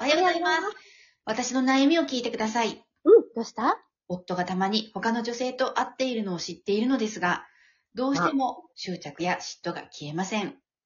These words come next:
Speaker 2: あ。うん。
Speaker 1: 自分自身が苦しいので手放したいのですが、
Speaker 2: うん。
Speaker 1: 波のように何度も出てきてしまいます。
Speaker 2: うん。
Speaker 1: 嫉妬や、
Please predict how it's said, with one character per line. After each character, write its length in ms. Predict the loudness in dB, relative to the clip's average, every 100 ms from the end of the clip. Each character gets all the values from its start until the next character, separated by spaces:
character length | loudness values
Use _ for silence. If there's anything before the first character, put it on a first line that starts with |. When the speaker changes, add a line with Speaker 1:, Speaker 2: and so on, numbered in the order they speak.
| _ 0
Speaker 2:
あ。 40 |
う 260 | 0 0 -4
ん。 80 | -12 _
Speaker 1:
自 120 | -8 -4
分 140 | -2
自 240 | -4 -4 -6
身 80 |
が 80 | -6
苦 220 | -6 -6
し 180 | -4 -2
い 40 | -2
の 100 | -2
で 320 | -4 -6 -8 _ -10
手 100 | -4
放 80 | -2 -2
し 100 | -2
た 120 | -2
い 60 | 0
の 80 | 0
で 100 | -4
す 140 | -4
が、 260 | -2 -2 -6 _ _ -2
Speaker 2:
う 60 |
ん。 40 | 0
Speaker 1:
波 180 | 2
の 100 | 2
よ 180 | 2 2
う 40 | 0
に 300 | -2 -6 -12 -20 _ -2
何 220 | -2 0
度 80 | -4
も 80 |
出 120 | -4 -4
て 100 | -6
き 80 |
て 80 | -8
し 140 | -10 -8
ま 120 | -8
い 60 |
ま 140 | -8 -8
す。 200 | -12 _ _ _ _ _ _ _ -4
Speaker 2:
う 60 | -2
ん。 320 | 0 -2 -6
Speaker 1:
嫉 220 | -10 -12 -10 -4
妬 100 | 2
や、 260 | 2 2